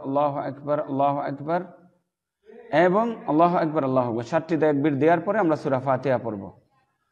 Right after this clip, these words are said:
সূরা ফাতিহা পড়ার পরে আমরা অন্য একটা সূরা মিলাবো, রুকুতে যাব,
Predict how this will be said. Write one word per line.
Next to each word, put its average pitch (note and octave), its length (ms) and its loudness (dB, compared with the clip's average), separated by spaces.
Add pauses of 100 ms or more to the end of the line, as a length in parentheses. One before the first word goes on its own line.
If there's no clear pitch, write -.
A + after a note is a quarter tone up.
(200)
সূরা E3+ 220 4
ফাতিহা E3+ 540 4
পড়ার D3+ 340 4
পরে F#3 340 6 (1040)
আমরা C#3+ 280 4 (220)
অন্য C3 200 0
একটা C#3 200 -2
সূরা B2 220 -4
মিলাবো, A#2+ 400 -2 (340)
রুকুতে C3 420 -8
যাব, C#3 180 -4